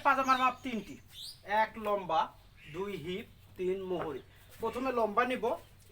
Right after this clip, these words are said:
এভাবে যে পোশাকটা থাকবে এটা নাভি পর্যন্ত উঠাবো, এইখান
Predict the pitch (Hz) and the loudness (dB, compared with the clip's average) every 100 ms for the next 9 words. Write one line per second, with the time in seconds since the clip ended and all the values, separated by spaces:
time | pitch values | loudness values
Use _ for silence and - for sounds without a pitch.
0 | 233 226 269 294 208 262 - 208 208 220 | -6 -2 0 0 0 -2 -2 -4 -2 -2
1 | 220 202 185 247 240 208 165 165 208 202 | -4 -6 -4 -2 -2 -2 -2 -2 -4 -4
2 | 175 160 160 147 147 247 - - - - | -4 -4 -4 -4 -4 -4 -8 -16 -16 -2
3 | 190 190 214 | 0 2 0